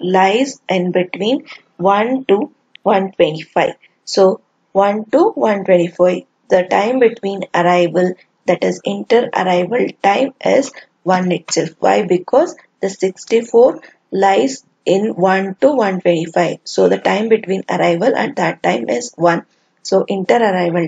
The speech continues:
time, the value is one. Next value is one one two. So one one two lies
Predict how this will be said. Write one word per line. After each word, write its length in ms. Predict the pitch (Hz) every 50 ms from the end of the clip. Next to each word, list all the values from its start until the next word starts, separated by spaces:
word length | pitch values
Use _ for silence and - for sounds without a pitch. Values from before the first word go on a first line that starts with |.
| 160 -
time, 240 | 165 170 165 156 160 - _
the 120 | - 190 165
value 440 | 170 180 170 165 160 156 127 269 262
is 100 | - -
one. 200 | - 156 - - _ _ _ _ - _ _ _ _ _ -
Next 360 | 196 226 262 285 277 - -
value 340 | 226 220 196 190 185 190 214 226
is 80 | 214
one 260 | 180 180 180 180 180 180
one 220 | 180 185 175 170 - -
two. 200 | 220 220 - _ _ _ _ _ - - - -
So 140 | - 226 214
one 300 | 202 202 202 208 220 226
one 280 | 254 262 277 277 269
two 160 | - 277 285 294 240
lies 260 | 208 202 196 196